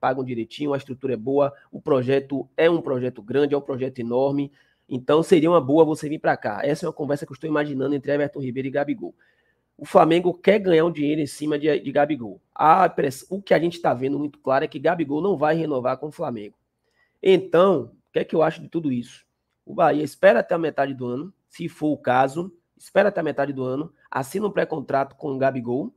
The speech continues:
se for da vontade do Grupo City que ele venha jogar aqui, e traz o jogador de graça da próxima temporada. Próxima temporada, creio eu, o Bahia vai estar disputando uma competição internacional, vai precisar reforçar o seu elenco.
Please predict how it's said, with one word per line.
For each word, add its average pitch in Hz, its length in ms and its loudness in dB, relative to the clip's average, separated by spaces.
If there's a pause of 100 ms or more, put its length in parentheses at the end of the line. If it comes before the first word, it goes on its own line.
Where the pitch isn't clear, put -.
se 131 160 -8
for 139 140 -8
da 143 80 2
vontade 131 400 -2
do 123 80 -8
Grupo 131 240 -10
City 127 340 -10
que - 80 -8
ele 139 100 -4
venha 131 160 -4
jogar 127 220 -2
aqui, 131 320 -6 (260)
e 202 140 -4
traz 185 300 2
o - 20 0
jogador 165 300 2
de 165 120 -6
graça 151 680 0 (460)
da 143 120 6
próxima 143 400 -2
temporada. 143 640 -6 (280)
Próxima 202 320 0
temporada, 143 500 0
creio 160 340 2
eu, 127 280 -2 (160)
o - 60 -12
Bahia 139 200 4
vai 147 80 4
estar 156 160 0
disputando 151 400 -6
uma 160 140 0
competição 143 500 -4
internacional, 131 840 -4 (260)
vai 156 260 4
precisar 151 380 -4
reforçar 139 480 -2
o 131 80 -2
seu 131 180 -8
elenco. 123 380 -6